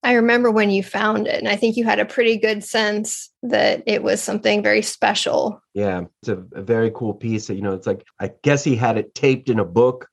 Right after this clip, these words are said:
Speaker 2: you know, at some period, because there's a lot of tape marks on it. Um, there's a lot of rips and tears in it, but hopefully we can, you know, we can, we can get this thing taken care of, 'cause it is a, a, a very rare piece of history, and, and it's,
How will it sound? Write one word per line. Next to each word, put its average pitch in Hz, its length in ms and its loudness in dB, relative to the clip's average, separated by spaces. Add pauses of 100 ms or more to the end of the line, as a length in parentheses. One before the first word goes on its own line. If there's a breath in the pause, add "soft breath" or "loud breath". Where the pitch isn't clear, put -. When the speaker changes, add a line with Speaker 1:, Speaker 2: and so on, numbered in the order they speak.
Speaker 2:
you 117 80 -2
know, 120 200 4
at 113 260 -2
some 123 240 0
period, 127 380 4
because 113 200 -8
there's 98 160 -6
a 104 60 -2
lot 104 180 2
of 95 80 -6
tape 120 300 -2
marks 117 320 2
on 113 180 4
it. 113 240 0
Um, 104 240 -2
there's 95 160 -2
a 101 60 2
lot 98 180 2
of 90 80 -2
rips 113 400 0
and 95 140 -6
tears 113 380 0
in 113 100 0
it, 110 260 -2
but - 180 0
hopefully 117 380 0
we 92 140 -2
can, 87 280 -6
you 101 120 -6
know, 92 140 -4
we 98 180 -8
can, 92 240 -8
we 104 100 0
can 98 120 0
get 98 180 0
this 98 160 -4
thing 92 180 -4
taken 104 260 -6
care 101 220 2
of, 92 100 -4
'cause 110 140 -6
it 120 140 2
is 123 160 2
a, 123 80 2 (120)
a, 98 280 -4
a - 20 -8
very 107 340 2 (220)
rare 113 200 4
piece 113 240 -2
of 92 60 -8
history, 107 440 0
and, 92 100 0
and 87 220 -6
it's, 90 200 -8